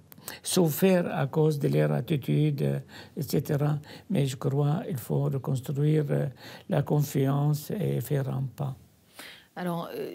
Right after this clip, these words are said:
Speaker 2: si on, on parle de la vocation des chrétiens, on, on pense aussi à leur dramatique, euh, diminution, euh, dans la plaine de Ninive, notamment, euh, après qu'ils ont été chassés par, euh, Daesh.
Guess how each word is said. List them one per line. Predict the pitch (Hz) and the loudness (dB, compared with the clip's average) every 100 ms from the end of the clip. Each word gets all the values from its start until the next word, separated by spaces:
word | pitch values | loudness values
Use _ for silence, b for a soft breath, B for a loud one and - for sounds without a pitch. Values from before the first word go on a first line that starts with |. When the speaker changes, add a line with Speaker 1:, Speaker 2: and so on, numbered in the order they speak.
| 95 | -10
Speaker 2:
si | 151 - | -10 -4
on, | 185 175 156 - | -2 0 -2 -2
on | 175 | -4
parle | 160 185 180 | 0 0 0
de | 170 | 2
la | 160 | 2
vocation | 156 170 175 - 208 | 0 0 0 2 2
des | 180 | 2
chrétiens, | - 165 - 220 214 | 2 -2 2 4 4
on, | 175 170 - | 4 2 0
on | 170 | -2
pense | 180 190 185 | 2 0 2
aussi | 185 180 214 208 | 0 0 2 4
à | |
leur | 175 160 | 6 2
dramatique, | 160 170 165 - 190 - | 0 0 0 -2 -8 -2
euh, | 165 156 | 0 2
diminution, | 156 190 190 180 180 - - 262 302 B B B B | 4 6 6 6 4 2 2 2 0 B B B B
euh, | - | -2
dans | 156 175 | 2 2
la | 170 | 2
plaine | 185 190 | 2 2
de | 180 | 4
Ninive, | 180 190 254 233 202 | 4 6 6 4 2
notamment, | 180 185 190 240 202 165 | 2 2 4 4 4 2
euh, | 170 160 165 156 - | 4 4 6 4 2
après | 160 - 180 170 | 0 0 -4 -4
qu'ils | - 175 160 | -4 -2 0
ont | 165 | -2
été | 170 165 | -2 -2
chassés | 156 - 170 - 202 | 0 0 0 2 0
par, | 196 160 160 | 2 0 2
euh, | 151 151 | 2 2
Daesh. | 147 160 220 269 | 4 6 6 4